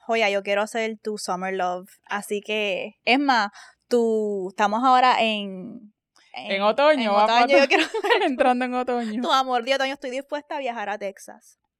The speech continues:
Speaker 1: ¿ok? Pero quiero estar contigo nada más, no con Mark. Eso es mierda, también estaría con Mark, no te voy a mentir. <laughs>
Speaker 2: Yo decía,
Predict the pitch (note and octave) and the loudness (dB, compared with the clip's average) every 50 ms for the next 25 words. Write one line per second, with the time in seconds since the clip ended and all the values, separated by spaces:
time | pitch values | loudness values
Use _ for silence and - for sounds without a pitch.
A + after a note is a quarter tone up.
0 | _ _ _ _ G#3 G#3 G#3 G#3 G#3 A#3 B3+ C4 _ _ _ - C4 C4 B3+ B3 | _ _ _ _ -10 -8 -8 -8 -10 -10 -12 -14 _ _ _ 0 2 2 2 0
1 | C4 - E4 E4 E4+ - _ _ _ - C4 A3+ A3 - A3+ A3 A3 A#3 A#3 A#3 | -2 -2 -2 -4 -4 -6 _ _ _ -10 -10 -10 -10 -10 -10 -8 -8 -6 -6 -8
2 | G#3+ G#3 F#3+ F#3 F#3 G3 G3+ G3 G3+ A3+ A#3 A3+ A3 G3+ F3+ F3 E3+ E3 - - | -8 -8 -10 -10 -10 -12 -12 -8 -6 -6 -4 -4 -4 -4 -4 -4 -4 -6 -8 -10
3 | - - _ _ _ _ _ _ _ _ _ _ - F3 G3 G3+ F#3+ F3+ E3+ E3 | -16 -20 _ _ _ _ _ _ _ _ _ _ -20 -14 -12 -12 -10 -10 -8 -8
4 | E3 E3 E3+ E3 E3 E3+ E3 - F3+ E3+ E3+ E3 E3+ E3 D#3+ E3 E3 E3 E3+ E3+ | -8 -6 -6 -8 -8 -10 -12 -8 -8 -6 -6 -6 -8 -12 -12 -12 -14 -12 -12 -12
5 | E3+ G3+ G#3 A#3+ D4 F4 F#4 F4+ - C#5 - - - - - - _ - - _ | -8 -6 -2 2 2 2 4 6 6 4 4 4 -2 -14 -16 -20 _ -20 -20 _
6 | _ _ B4+ A#4+ - - D#4+ - _ - - _ _ - - _ - - - - | _ _ -20 -20 -18 -20 -20 -20 _ -20 -20 _ _ -20 -16 _ -14 -14 -10 -4
7 | - F#3+ G3+ A#3 C#4+ A3+ - | 0 0 2 4 2 2 2